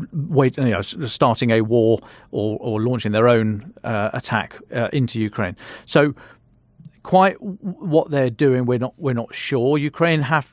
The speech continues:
had to apportion, um, capabilities to the north of the country in case of this. You know, that, that, that's a sensible thing to do. Now, and all the joint training that's been going on for months now in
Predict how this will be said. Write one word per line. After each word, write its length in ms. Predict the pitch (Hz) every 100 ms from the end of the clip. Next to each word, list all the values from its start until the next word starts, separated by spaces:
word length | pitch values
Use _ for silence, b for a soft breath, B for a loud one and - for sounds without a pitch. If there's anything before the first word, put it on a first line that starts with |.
| -
had 280 | - 165 151 -
to 320 | - 131 127 117
apportion, 960 | - _ _ - 147 - 127 113 110 B B B -
um, 480 | 113 110 107 120 - _ -
capabilities 540 | 147 110 123 - -
to 80 | 123
the 60 |
north 200 | 131 131
of 80 | 127
the 60 | 113
country 500 | 135 127 123 117 - -
in 240 | 131 110
case 300 | - 151 -
of 140 | 127
this. 280 | 127 202 -
You 60 | 120
know, 100 | 110
that, 240 | 131 -
that, 240 | 123 - -
that's 220 | 120 110
a 20 |
sensible 300 | 127 117 110
thing 220 | - 117 -
to 100 | 139
do. 260 | 135 165 160 B B B - _ _ _ _ _ _ - -
Now, 240 | 143 135 -
and 120 | 147
all 140 | 156 165
the 160 | 156 160 -
joint 260 | 170 160
training 340 | - 147 139 127
that's 120 | 117
been 160 | 139 131
going 240 | 139 131
on 160 | 127 120
for 100 | 120
months 340 | 131 131 -
now 420 | 123 107 101 110 b b -
in 320 | 147 120